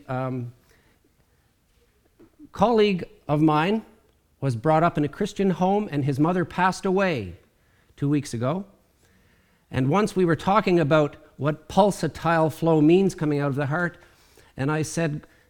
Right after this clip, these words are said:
"You know, it's, it's as though it's been designed."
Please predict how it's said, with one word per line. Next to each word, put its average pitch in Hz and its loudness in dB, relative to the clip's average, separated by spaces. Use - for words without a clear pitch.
"You 175 -2
know, 208 4
it's, - -2
it's 165 -2
as 147 0
though 165 2
it's 139 -6
been 156 0
designed." 147 -2